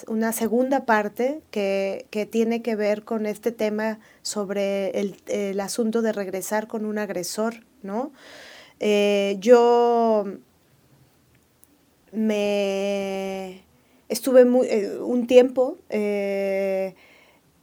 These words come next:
separada de él, un buen tiempo, uno, no sé cuántos meses habrán sido,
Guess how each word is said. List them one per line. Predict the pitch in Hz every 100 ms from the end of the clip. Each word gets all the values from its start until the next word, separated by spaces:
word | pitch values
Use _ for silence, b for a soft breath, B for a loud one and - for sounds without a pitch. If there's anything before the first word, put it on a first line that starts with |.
| _ _ _ -
separada | - 233 196 202 220 226 214
de | 208 208
él, | 240 339 339
un | 233 226 220
buen | 220 240
tiempo, | 233 220 214 262
uno, | 277 233 226 220 -
no | 226
sé | - 240 233
cuántos | 240 226 240 233
meses | 220 220 233
habrán | 214 202 196 196
sido, | - 220 214 214